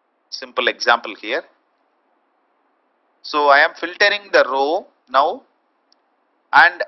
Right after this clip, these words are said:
I am giving a condition here. I want to see all the observation which is having particle twen-, two point five mean value which is greater than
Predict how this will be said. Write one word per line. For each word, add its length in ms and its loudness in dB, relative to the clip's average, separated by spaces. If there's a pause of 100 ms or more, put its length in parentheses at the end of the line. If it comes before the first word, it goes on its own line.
(140)
I 140 2
am 300 -2
giving 400 -10
a 120 -10
condition 680 -4
here. 400 -4 (120)
I 200 -2
want 420 -2
to 220 -12
see 420 -12
all 420 2
the 480 2
observation 840 -6 (100)
which 220 -18
is 180 -10
having 420 2 (1300)
particle 680 0
twen-, 220 -6 (180)
two 140 -12
point 340 -2
five 300 -8 (560)
mean 260 -14
value 520 -4
which 180 -14
is 120 -12
greater 540 -8
than 160 4